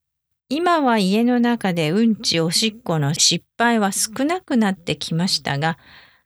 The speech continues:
少し前まではよくありました。まさに人間の二歳児の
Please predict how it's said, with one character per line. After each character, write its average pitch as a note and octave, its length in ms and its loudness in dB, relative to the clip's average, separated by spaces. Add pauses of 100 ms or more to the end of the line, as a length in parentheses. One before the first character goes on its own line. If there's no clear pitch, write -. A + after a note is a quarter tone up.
少 - 320 -4
し D4+ 180 -4
前 C#4 300 2
ま A#3 180 2
で A#3 140 0
は C4 240 0 (260)
よ E3 200 -2
く - 260 -4
あ F3 100 -2
り E3+ 140 -2
ま E3 120 -4
し - 120 -6
た。 - 160 -6 (1300)
ま F#3 160 0
さ E3 220 0
に D3 180 0
人 F#3+ 300 2
間 G3 240 4
の F3+ 240 0 (260)
二 E3+ 160 2
歳 A3 360 2
児 F3 220 -2
の D#3 280 0